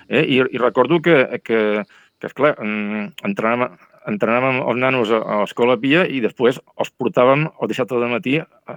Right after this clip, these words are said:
a competir a Barcelona, no? I, i després, eh, aquest campionat interescolar que vam organitzar va ser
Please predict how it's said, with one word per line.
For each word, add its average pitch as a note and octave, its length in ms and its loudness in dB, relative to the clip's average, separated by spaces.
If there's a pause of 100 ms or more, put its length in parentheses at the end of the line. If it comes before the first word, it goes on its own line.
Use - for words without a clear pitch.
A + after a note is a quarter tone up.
(120)
a A#2+ 80 -8
competir A#2+ 340 -4
a A#2+ 40 2
Barcelona, A2 460 0
no? B2+ 180 -2 (580)
I, A2 460 2
i G#2 80 -2
després, A2+ 500 2
eh, G2+ 440 2 (100)
aquest G2+ 260 -4
campionat B2 340 0
interescolar A#2+ 600 0
que A#2+ 100 -2
vam A2 180 0
organitzar A#2+ 540 2
va A#2 160 -2
ser C3+ 300 0